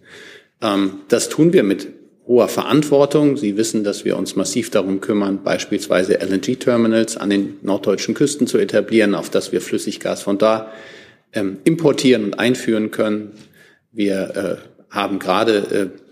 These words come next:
das Windenergie an Land oder Wind an Land Gesetz auf den Weg gebracht, um den Ausbau erneuerbaren Energien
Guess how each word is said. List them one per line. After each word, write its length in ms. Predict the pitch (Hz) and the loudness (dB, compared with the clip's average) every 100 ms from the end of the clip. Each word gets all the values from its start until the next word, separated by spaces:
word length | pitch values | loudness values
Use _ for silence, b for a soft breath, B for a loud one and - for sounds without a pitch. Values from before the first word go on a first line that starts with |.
| - | -6
das 200 | 90 104 | -4 0
Windenergie 1040 | 113 127 - - _ - 110 98 - 113 | 0 -2 -12 -20 _ 0 2 2 -2 -4
an 120 | 95 | -2
Land 280 | 98 107 113 | 0 -2 -2
oder 200 | 95 87 | -4 0
Wind 220 | 120 127 | -2 -2
an 140 | 104 101 | 0 2
Land 280 | 104 135 | 2 0
Gesetz 360 | - 110 107 - | 0 2 0 0
auf 120 | 98 | -4
den 200 | - 101 | -4 0
Weg 180 | 104 104 | 0 0
gebracht, 460 | 104 - 95 - - | -4 -4 -4 -4 -6
um 100 | 98 | -4
den 220 | 90 - | -4 -2
Ausbau 500 | 123 - 107 98 - | -4 0 0 0 -2
erneuerbaren 640 | 101 107 123 107 98 101 98 | -2 2 2 2 0 0 0
Energien 600 | 98 95 104 104 101 | 0 -2 -4 -4 -6